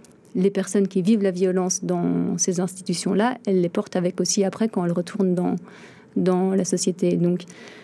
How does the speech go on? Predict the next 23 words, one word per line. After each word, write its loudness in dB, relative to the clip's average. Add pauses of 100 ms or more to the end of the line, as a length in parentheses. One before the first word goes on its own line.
(300)
moi, 6
mon 4
envie, 4
c'est, 2
euh, 4
effectivement 0
de 0
participer, 0
euh, 0
comme 0
j'ai 0
dit, 2
à, -2
à, -4 (240)
à 0
pouvoir... 2
Euh, 2 (800)
voir 2
ce -2
qui 0
peut-être -2
relie, 4
euh, 0